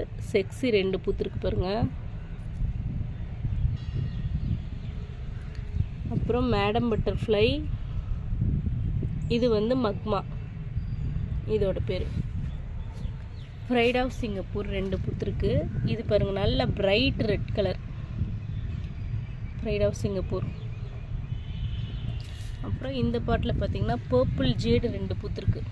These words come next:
எவ்வளோ கியூட் பாருங்க, பர்பிள் ஜேடு செம்ம கியூட்டு. நீ முக்காவாசி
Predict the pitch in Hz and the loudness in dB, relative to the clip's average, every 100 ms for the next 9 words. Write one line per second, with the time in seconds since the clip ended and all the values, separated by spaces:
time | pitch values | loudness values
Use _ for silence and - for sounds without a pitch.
0 | - - - - - - 220 202 233 - | 0 0 0 -4 -4 -4 -4 0 0 0
1 | - 269 277 247 202 190 185 196 185 - | -2 0 0 0 0 2 2 2 2 0
2 | 208 196 185 - - - - - - - | 0 0 -2 -2 -4 -2 -2 -4 -6 -8
3 | - - - - - - - - 214 214 | -8 -8 -6 -4 -2 -2 -2 -2 -2 0
4 | 226 214 247 233 233 - - - - - | 0 0 0 0 0 -2 -2 -2 -2 -2
5 | - - - - - - 220 208 202 - | -2 -2 -4 -6 -4 -4 -2 0 0 2
6 | 277 277 - | 2 4 2